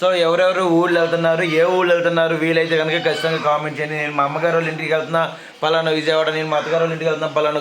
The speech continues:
గుంటూరు, ఇలాగ ఏమన్నా కామెంట్లు పెట్టడానికి ట్రై చేయండి, ఓకేనా? ఏం లేదు, మన మధ్య కొద్దిగా బాండింగ్ అనేది కొంచెం బలపడిద్ది అని చెప్పేసి.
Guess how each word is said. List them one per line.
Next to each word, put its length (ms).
గుంటూరు, 340
ఇలాగ 320
ఏమన్నా 320
కామెంట్లు 400
పెట్టడానికి 340
ట్రై 180
చేయండి, 320
ఓకేనా? 260
ఏం 200
లేదు, 120
మన 140
మధ్య 200
కొద్దిగా 240
బాండింగ్ 300
అనేది 240
కొంచెం 200
బలపడిద్ది 480
అని 100
చెప్పేసి. 400